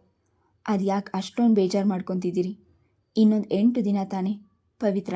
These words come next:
ಸಮಾಧಾನಿಸಿದ್ಲು. ಬೇಜಾರೇನಿಲ್ಲ, ಎಲ್ಲಿ ಜಾಗ ಬಿಡು,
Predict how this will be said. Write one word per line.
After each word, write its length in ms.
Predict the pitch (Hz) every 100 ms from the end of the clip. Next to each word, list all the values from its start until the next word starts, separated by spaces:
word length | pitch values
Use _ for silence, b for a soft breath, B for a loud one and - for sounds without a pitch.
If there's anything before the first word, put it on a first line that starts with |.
| 185
ಸಮಾಧಾನಿಸಿದ್ಲು. 1000 | - 214 196 220 220 185 196 175 185 - _ _ _ _ _ _ _ -
ಬೇಜಾರೇನಿಲ್ಲ, 800 | 180 180 190 247 247 233 214 190 202 _ _ _ -
ಎಲ್ಲಿ 320 | 214 233 -
ಜಾಗ 340 | 180 190 202 214
ಬಿಡು, 400 | 214 208 226 _